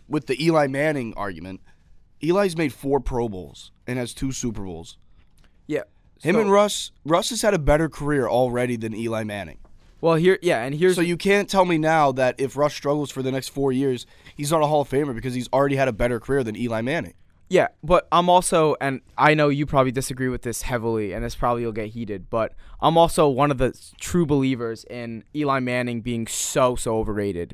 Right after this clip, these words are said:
Speaker 2: Postseason
Speaker 1: Okay.
Speaker 2: wise and in the
Speaker 1: No.
Speaker 2: Super Bowl, I give him all his credit. He, he went out there and he balled against our
Speaker 1: Okay, no,
Speaker 2: Patriots.
Speaker 1: you can't beat Bill
Speaker 2: But
Speaker 1: Belichick
Speaker 2: I
Speaker 1: and Tom Brady in the Super Bowl twice
Speaker 2: No.
Speaker 1: and call the guy overrated.
Speaker 2: No, I, I'm not, I'm,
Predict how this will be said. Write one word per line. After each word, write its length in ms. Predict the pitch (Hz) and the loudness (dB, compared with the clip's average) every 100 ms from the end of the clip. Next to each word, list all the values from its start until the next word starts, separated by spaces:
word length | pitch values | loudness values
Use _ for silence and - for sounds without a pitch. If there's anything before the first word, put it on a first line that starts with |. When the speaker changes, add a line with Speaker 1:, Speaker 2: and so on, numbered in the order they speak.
| - | -2
Speaker 2:
Postseason 340 | 151 165 190 | -2 -2 -2
Speaker 1:
Okay. 100 | 180 | 0
Speaker 2:
wise 380 | 170 160 160 160 | 4 6 6 4
and 100 | 127 131 | 0 -2
in 40 | |
the 80 | 123 | -2
Speaker 1:
No. 80 | 131 | -2
Speaker 2:
Super 160 | 147 | 0
Bowl, 260 | 143 151 143 | 4 6 6
I 120 | 135 | 2
give 180 | 147 160 | 2 0
him 140 | 143 - | -2 -2
all 240 | 139 147 | 2 4
his 100 | 147 | 2
credit. 380 | - 127 104 - _ - | -2 -4 -4 -8 _ -20
He, 400 | - 170 180 190 - | -6 -2 0 -2 -6
he 160 | 156 | 0
went 160 | 165 160 | 4 6
out 180 | 156 160 | 4 4
there 140 | 156 | 2
and 100 | 131 | 2
he 140 | 131 151 | -4 -8
balled 520 | 123 120 123 127 123 | -6 0 2 2 0
against 300 | 120 120 113 | -6 -6 -4
our 140 | 117 110 | -4 -2
Speaker 1:
Okay, 280 | 120 131 107 | -2 -2 -2
no, 120 | 123 110 | 0 0
Speaker 2:
Patriots. 80 | |
Speaker 1:
you 80 | 123 | -2
can't 280 | 139 143 147 | 2 2 4
beat 240 | 147 143 | 2 2
Bill 160 | 147 139 | 4 4
Speaker 2:
But 40 | 131 | 4
Speaker 1:
Belichick 180 | 131 | 6
Speaker 2:
I 160 | 139 151 | 8 6
Speaker 1:
and 160 | 156 127 | 6 2
Tom 220 | 131 131 | 2 2
Brady 260 | 120 117 117 | 0 0 -2
in 60 | |
the 60 | 107 | -4
Super 220 | - 113 | -6 -6
Bowl 100 | 110 | -8
twice 460 | - 113 107 - - | -6 -2 0 0 -4
Speaker 2:
No. 40 | |
Speaker 1:
and 40 | 107 | -6
call 200 | 110 107 | -4 -4
the 80 | 104 | -4
guy 120 | 98 | -4
overrated. 580 | 90 90 85 85 71 143 | -6 -8 -10 -10 -8 2
Speaker 2:
No, 200 | 190 127 | 4 6
I, 160 | 143 - | 4 2
I'm 140 | 160 | 2
not, 260 | 175 - - | 2 2 -2
I'm, 240 | 127 165 | -2 -2